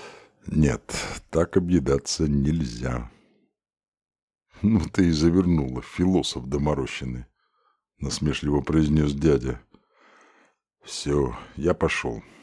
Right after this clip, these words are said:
Взяв протянутый Аннушкой пиджак, он направился в прихожую. Весельчак и оптимист,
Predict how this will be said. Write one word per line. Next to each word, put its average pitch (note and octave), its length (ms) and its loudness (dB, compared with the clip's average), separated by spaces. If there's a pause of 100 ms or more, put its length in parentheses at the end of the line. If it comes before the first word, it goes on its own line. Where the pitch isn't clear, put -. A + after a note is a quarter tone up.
(260)
Взяв B1+ 320 -2
протянутый C#2 640 2
Аннушкой C2+ 520 -2
пиджак, F2 520 0
он E2+ 180 2
направился C#2 540 -4
в - 80 -20
прихожую. - 680 -10 (1120)
Весельчак F2+ 680 0
и E2 40 4
оптимист, D#2 720 0